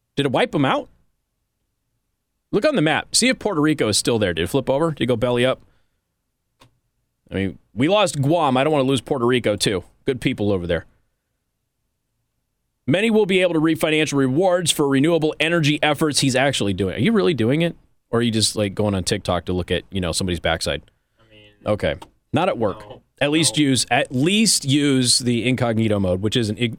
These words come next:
Speaker 1: incognito. Uh, Congress in August passed the Inflation Reduction Act, which includes climate provisions projecting to reduce the country's carbon emissions by roughly forty percent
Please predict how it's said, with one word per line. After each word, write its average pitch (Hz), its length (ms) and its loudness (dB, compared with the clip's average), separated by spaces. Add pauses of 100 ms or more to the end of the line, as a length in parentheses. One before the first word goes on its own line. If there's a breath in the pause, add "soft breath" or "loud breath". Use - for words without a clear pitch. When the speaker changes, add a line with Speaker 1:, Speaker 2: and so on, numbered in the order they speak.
(100)
Speaker 1:
incognito. 95 600 -2 (600 loud breath)
Uh, 151 240 0
Congress 214 460 0
in 190 80 -2
August 175 400 0
passed 165 260 -2
the 160 120 2
Inflation 160 440 0
Reduction 156 460 0
Act, 151 260 0
which 131 220 -2
includes 135 400 0
climate 151 400 0
provisions 123 380 -2
projecting 123 560 0
to 113 100 -6
reduce 117 320 0
the - 80 -4
country's 120 340 -2
carbon 131 280 -2
emissions 117 320 0
by 113 80 0
roughly 113 280 0
forty 113 280 -2
percent 190 480 0